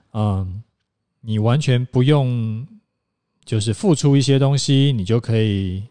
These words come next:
得到，就是降低风险嘛。所以如果啊，你是买股票同时做空期货，虽然说你有可能可以避免掉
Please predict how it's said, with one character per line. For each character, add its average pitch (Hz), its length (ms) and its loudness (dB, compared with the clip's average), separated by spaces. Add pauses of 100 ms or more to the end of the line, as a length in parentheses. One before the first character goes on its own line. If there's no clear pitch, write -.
(100)
得 107 180 -2
到， 113 500 0
就 110 140 -10
是 101 140 -4
降 131 200 0
低 117 120 -2
风 139 180 -2
险 95 180 -2
嘛。 87 140 -10 (960)
所 - 180 0
以 226 40 4
如 156 320 4
果 139 260 2
啊， 98 320 -2 (160)
你 113 180 0
是 139 540 2
买 123 220 0
股 127 180 0
票 147 380 2
同 120 200 0
时 123 220 0
做 143 180 2
空 135 240 0
期 131 240 -2
货， 127 320 2 (640)
虽 254 300 0
然 139 220 2
说 165 400 4
你 135 160 0
有 156 160 2
可 113 260 0
能 113 160 0
可 143 140 0
以 127 80 2 (120)
避 143 280 2
免 98 320 -2
掉 135 360 2